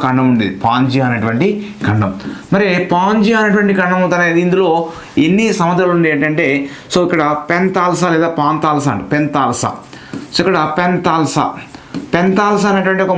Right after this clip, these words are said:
మహాసముద్రం ఉండేది, పెంతాల్సా అనేటువంటి మహాసముద్రం ఉండేది. so దీనిలో ఉన్నటువంటి సముద్రం ఏంటంటే so టెథిస్, టెథిస్ అనేటువంటి సముద్రం ఉండేది, సముద్రం చూడండి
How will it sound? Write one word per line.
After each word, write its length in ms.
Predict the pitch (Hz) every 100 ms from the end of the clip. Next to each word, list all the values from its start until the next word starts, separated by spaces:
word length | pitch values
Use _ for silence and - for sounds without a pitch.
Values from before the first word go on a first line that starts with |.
| 143
మహాసముద్రం 600 | 139 180 160 160 151 151
ఉండేది, 260 | 135 110 98 - - -
పెంతాల్సా 500 | 131 139 143 139 139 123
అనేటువంటి 360 | 117 123 190 233 - - - 107
మహాసముద్రం 640 | 117 131 127 117 110 113 107
ఉండేది. 260 | 104 98 - - - - - 220
so 40 | 170 160
దీనిలో 280 | 214 226 226
ఉన్నటువంటి 320 | 214 208 196 190
సముద్రం 240 | 190 196 190
ఏంటంటే 300 | 185 170 185 151 165 - - - -
so 80 | 170 165
టెథిస్, 400 | 190 190 196 - - - - -
టెథిస్ 280 | 170 190 180
అనేటువంటి 360 | 175 160 160 185 175
సముద్రం 280 | 143 143 143
ఉండేది, 240 | 131 110 90 - 123
సముద్రం 400 | 139 139 117 - - - -
చూడండి 220 | 156 202